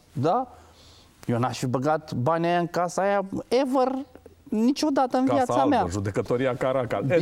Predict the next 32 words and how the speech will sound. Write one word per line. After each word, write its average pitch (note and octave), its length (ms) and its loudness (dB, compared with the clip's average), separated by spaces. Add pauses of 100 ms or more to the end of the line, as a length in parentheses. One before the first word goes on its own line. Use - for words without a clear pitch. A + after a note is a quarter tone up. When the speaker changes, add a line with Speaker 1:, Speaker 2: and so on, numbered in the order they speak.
Speaker 2:
cetera, G#3 180 2
Speaker 1:
a, - 80 2
nu, C#3+ 80 2
Speaker 2:
et - 120 2
cetera. A2+ 240 -2
Speaker 1:
astea F#3+ 180 -2
erau E3+ 180 0
la G3 100 0
comunități F3+ 380 -2
de E3+ 60 0
români E3 260 0
în D3+ 80 0
Oaș. A#2 340 -4 (360)
Da? D3 340 -2 (480)
Astea C#3 400 0
am E3+ 80 -2
văzut F3+ 240 0
cu F#3+ 100 -2
judecătoria B2+ 720 0
și E3 100 -2
cu E3+ 60 -2
nu D#3+ 140 0
știu D#3 160 0
ce, B2 180 -2
știi? E3+ 280 -2
Acum, A#3 360 0
din E3+ 260 2
nou, D#4+ 320 4
gustul. F#3 480 0 (1160)
Bogăția. G3 680 0 (120)
Bogăția, E4+ 760 0 (600)
știi, D4+ 280 0